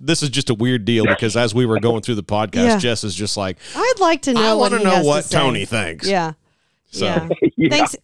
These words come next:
Speaker 3: thanks so much for spending some time with us, Tony, and tell Carolyn we said hello.
Speaker 2: Okay, will do. Thanks for having me on.
Speaker 1: All right.
Speaker 2: Sounds good.
Speaker 1: Thanks a lot. We'll see
Speaker 3: See
Speaker 1: you,
Speaker 3: ya.
Speaker 1: Tony.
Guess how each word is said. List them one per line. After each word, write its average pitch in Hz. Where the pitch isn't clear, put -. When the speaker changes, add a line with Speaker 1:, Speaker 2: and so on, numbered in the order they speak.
Speaker 3:
thanks 320
so 294
much 269
for 254
spending 247
some 226
time 220
with 214
us, 208
Tony, 220
and 196
tell 226
Carolyn 208
we 202
said 196
hello. 165
Speaker 2:
Okay, 185
will 135
do. 160
Thanks 120
for 120
having 139
me 147
on. 165
Speaker 1:
All 127
right. -
Speaker 2:
Sounds 120
good. 170
Speaker 1:
Thanks 135
a 147
lot. 135
We'll 123
see 135
Speaker 3:
See -
Speaker 1:
you, 110
Speaker 3:
ya. 117
Speaker 1:
Tony. 110